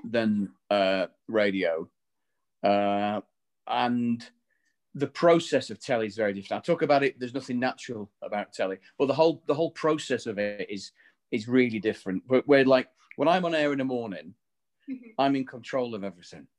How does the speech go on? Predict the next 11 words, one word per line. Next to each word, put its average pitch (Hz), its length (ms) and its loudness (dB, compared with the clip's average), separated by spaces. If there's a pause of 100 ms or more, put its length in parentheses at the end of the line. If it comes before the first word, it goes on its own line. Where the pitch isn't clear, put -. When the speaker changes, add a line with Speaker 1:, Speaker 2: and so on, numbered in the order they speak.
(420)
Speaker 1:
If 127 160 2
things 202 400 4
go 151 240 6
wrong, 127 440 0 (840)
I 131 380 -2
can 117 460 -10 (720)
get 131 220 4
myself 117 420 2
out 110 260 0
of 78 80 -6
it. 76 140 -6